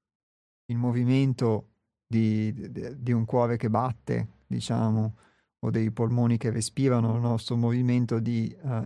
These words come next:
inspirazione, di respirazione, come un po' due, eh,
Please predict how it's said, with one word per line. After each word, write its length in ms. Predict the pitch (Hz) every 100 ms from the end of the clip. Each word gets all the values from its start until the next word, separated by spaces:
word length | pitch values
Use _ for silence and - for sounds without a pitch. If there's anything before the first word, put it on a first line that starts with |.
| -
inspirazione, 1160 | 139 123 - 127 120 113 - 135 139 135 120
di 140 | 113 110
respirazione, 960 | 113 - 120 131 - 127 120 127 120
come 380 | 113 123 120 117 - _ _ _ _ _
un 160 | 127
po' 320 | 113 135 131 127
due, 540 | 120 131 123 120 - _ _ _ _ _ _
eh, 680 | - 117 113 117 113 120 117